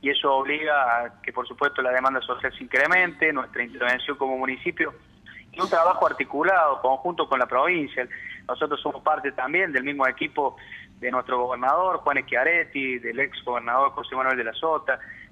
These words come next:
Sin duda que el trabajo en conjunto con la provincia, aquí tenemos en Río Cuarto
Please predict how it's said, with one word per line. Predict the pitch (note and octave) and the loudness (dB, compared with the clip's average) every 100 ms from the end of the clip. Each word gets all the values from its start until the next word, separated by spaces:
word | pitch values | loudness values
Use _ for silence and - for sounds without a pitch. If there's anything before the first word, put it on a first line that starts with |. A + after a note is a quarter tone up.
| - | -8
Sin | C#3+ | -4
duda | D3+ E3+ E3 - | 0 2 2 2
que | D3 | 0
el | C3+ | 0
trabajo | C3 C3+ D3+ D3+ | 2 2 2 0
en | |
conjunto | C3+ C3 C3+ D3+ C#3+ | 0 0 0 -4 0
con | C3+ | 0
la | |
provincia, | B2+ C3+ D#3 D3+ | 2 2 0 0
aquí | C3+ D3 | -2 -2
tenemos | C3 D3 D3+ C#3 | -2 0 0 0
en | C3 | -2
Río | B2+ C#3 B2+ | -4 -4 0
Cuarto | D3+ D#3 - | -2 -2 -8